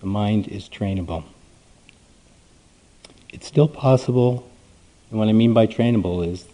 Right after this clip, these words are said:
that it's possible that we can free ourselves of needless suffering, that we can begin to discover, you know, a peace that's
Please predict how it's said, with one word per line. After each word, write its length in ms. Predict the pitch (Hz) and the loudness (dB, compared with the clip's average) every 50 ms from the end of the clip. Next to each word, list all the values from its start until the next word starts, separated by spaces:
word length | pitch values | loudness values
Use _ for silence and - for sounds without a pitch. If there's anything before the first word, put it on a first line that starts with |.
| _ _ | _ _
that 180 | - 104 98 98 | -4 -2 -2 -2
it's 140 | 101 92 - | -2 -6 -8
possible 720 | - - - - 147 156 151 - 127 117 98 92 92 95 - - - _ _ _ _ _ _ _ _ _ _ _ _ _ _ _ _ _ _ _ _ _ | -12 -12 -4 0 0 0 2 2 2 2 2 0 0 -4 -8 -12 -20 _ _ _ _ _ _ _ _ _ _ _ _ _ _ _ _ _ _ _ _ _
that 140 | - 113 120 | -2 0 2
we 100 | 120 113 | 2 2
can 160 | - 120 113 | 2 2 0
free 320 | 113 - - 151 165 139 95 | 0 0 2 4 6 6 6
ourselves 640 | 87 87 - - 90 85 85 82 - - - - _ _ _ - | 4 2 -2 -6 -8 -8 -10 -12 -16 -18 -20 -20 _ _ _ -10
of 160 | 92 90 98 | -10 -6 -4
needless 340 | 104 104 104 107 104 92 - | -2 -2 -2 -2 -4 -6 -4
suffering, 460 | - 104 95 - - 90 82 85 - - - _ _ _ _ _ - _ _ _ _ _ _ _ _ _ _ _ _ _ _ _ _ _ _ _ _ _ _ - | -2 -2 -2 -2 -4 -6 -8 -8 -12 -18 -20 _ _ _ _ _ -20 _ _ _ _ _ _ _ _ _ _ _ _ _ _ _ _ _ _ _ _ _ _ -2
that 120 | 104 123 | 0 2
we 140 | 139 123 123 | 2 2 2
can 180 | - - 117 | 2 2 2
begin 300 | 113 117 117 - 123 127 | 2 2 4 4 4 4
to 140 | 123 - 113 | 4 2 -2
discover, 480 | 110 113 110 - - - 127 135 127 90 | -2 -2 -2 2 4 6 6 6 6 2
you 1000 | 78 - - - - - - - _ _ _ _ _ _ _ _ _ _ - 110 | 0 -4 -10 -20 -20 -20 -20 -20 _ _ _ _ _ _ _ _ _ _ -20 -20
know, 100 | 107 110 | -18 -16
a 80 | - 101 | -14 -14
peace 340 | - - - 120 120 117 - | -6 0 2 2 2 0 0
that's 240 | - - 107 - | -2 -2 -2 -2